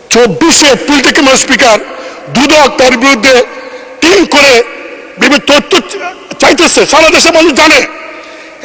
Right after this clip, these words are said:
একজন রাজনৈতিক নেতা চিকিৎসার জন্য বিরোধী দল রাজনৈতিক বিদেশ যাবেন, তাকে আপনারা এয়ারপোর্ট আটকে দেন, দুই ঘন্টা বসে রাখতে পারেন। আর এরকম একজন ভিআইপি, যিনি সারা বাংলাদেশে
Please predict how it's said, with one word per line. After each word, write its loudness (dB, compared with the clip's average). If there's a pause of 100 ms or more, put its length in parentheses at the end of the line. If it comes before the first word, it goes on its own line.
একজন 2 (100)
রাজনৈতিক 2 (100)
নেতা 4 (420)
চিকিৎসার 0
জন্য 2
বিরোধী 0
দল 2
রাজনৈতিক 0
বিদেশ -2
যাবেন, 2 (280)
তাকে 2
আপনারা 4 (300)
এয়ারপোর্ট 2
আটকে 0
দেন, 0 (920)
দুই 2
ঘন্টা 2
বসে 2
রাখতে 0
পারেন। 2 (400)
আর 2
এরকম 2
একজন 2 (220)
ভিআইপি, 2 (920)
যিনি 2
সারা 2
বাংলাদেশে 2